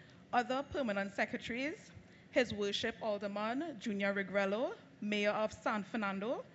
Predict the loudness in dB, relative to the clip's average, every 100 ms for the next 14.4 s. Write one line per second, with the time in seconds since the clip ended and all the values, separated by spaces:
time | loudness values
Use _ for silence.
0 | -20 -20 -18 -2 0 0 -2 0 0 -2
1 | -8 -16 -20 -10 -4 -2 0 0 -2 -2
2 | -2 2 2 2 -4 -20 -8 -8 -8 -6
3 | -2 -2 -2 -8 -8 2 2 2 2 2
4 | 2 2 4 4 2 0 -4 -12 -20 -20
5 | -20 -20 -20 -16 -6 -4 -2 0 0 4
6 | 4 4 2 2 0 0 0 2 0 -6
7 | -14 -20 -20 -20 -18 -4 0 0 -2 -2
8 | -2 -4 -10 -18 -14 0 0 0 -2 -2
9 | 0 0 2 2 0 -4 -6 -6 -6 -6
10 | -4 -4 -4 -2 0 0 -4 -12 -20 -20
11 | -20 -20 -20 -8 0 0 0 -2 -2 -2
12 | -2 -2 -2 0 2 2 0 2 4 2
13 | -4 -18 -6 -2 -2 -2 0 0 0 0
14 | 0 0 -4